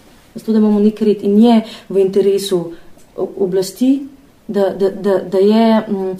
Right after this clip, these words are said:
da ima pač glasbo v rokah. In zdaj na nek način, zakaj, mislim, tle nimam, tukaj nimam odgovora, ne, ampak samo zanimivo mi je to, da na nek način glasba, kako, kako nas utiša.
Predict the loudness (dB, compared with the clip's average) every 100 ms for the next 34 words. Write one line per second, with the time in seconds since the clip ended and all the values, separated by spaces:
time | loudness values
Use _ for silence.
0 | -14 -8 -2 0 0 0 -6 -6 -4 -2
1 | -2 -4 -6 -6 -8 -10 -10 -4 -2 0
2 | 0 0 -4 -4 -6 -8 -16 -12 -10 -6
3 | -4 -6 -8 0 0 2 -2 -2 -6 -8
4 | -4 2 6 6 2 -4 -6 -8 0 2
5 | 2 -2 -8 -8 -8 -8 -14 -16 -14 -12
6 | -14 -16 -20 -8 -2 0 0 0 2 2
7 | 2 0 -2 -2 -6 -12 -2 2 4 4
8 | 0 0 2 2 0 -4 -4 -6 -8 -10
9 | -14 -6 -4 -4 -6 -2 -2 -4 -10 -8
10 | -8 -6